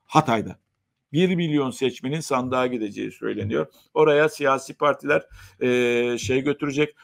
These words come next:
otobüslerle veya uçaklarla eğer hala da kaydı oradaysa, Kahramanmaraş'ta, Elbistan'da, e, ne bileyim, e, Adıyaman'da, Hatay'da,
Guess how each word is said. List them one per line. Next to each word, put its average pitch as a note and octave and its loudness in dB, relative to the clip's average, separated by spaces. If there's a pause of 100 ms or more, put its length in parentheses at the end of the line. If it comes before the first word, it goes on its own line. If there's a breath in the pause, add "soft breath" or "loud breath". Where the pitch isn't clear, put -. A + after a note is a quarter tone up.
(120 soft breath)
otobüslerle B2+ 0
veya A#2 2
uçaklarla C3+ 0 (120)
eğer A#2 2
hala B2+ 0
da G#2+ -4
kaydı A2+ 0
oradaysa, A#2+ -2
Kahramanmaraş'ta, A2 -4
Elbistan'da, G#2+ -6 (260 soft breath)
e, A2 4
ne A#2 -2
bileyim, A2+ 0 (300)
e, G2+ -4 (640)
Adıyaman'da, A2 -2
Hatay'da, A2+ -2